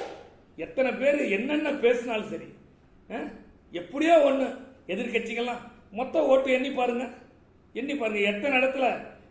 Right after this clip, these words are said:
அஹ், பி ஜே பி, இந்த பி-, பி ஜே பியில இருந்து வெளியே வந்ததை பெருமையா பேசினாங்களே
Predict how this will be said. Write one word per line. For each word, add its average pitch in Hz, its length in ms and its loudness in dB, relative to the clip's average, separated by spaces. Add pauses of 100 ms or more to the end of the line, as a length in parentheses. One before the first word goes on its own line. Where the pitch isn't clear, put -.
அஹ், 196 400 -2
பி 262 120 -4
ஜே 254 180 4
பி, 240 180 -2 (560)
இந்த 233 200 -2
பி-, 220 340 -4 (140)
பி 285 200 -4
ஜே 285 120 6
பியில 247 260 2
இருந்து 254 220 0
வெளியே 262 260 4
வந்ததை 233 380 2 (380)
பெருமையா 359 440 6
பேசினாங்களே 247 720 2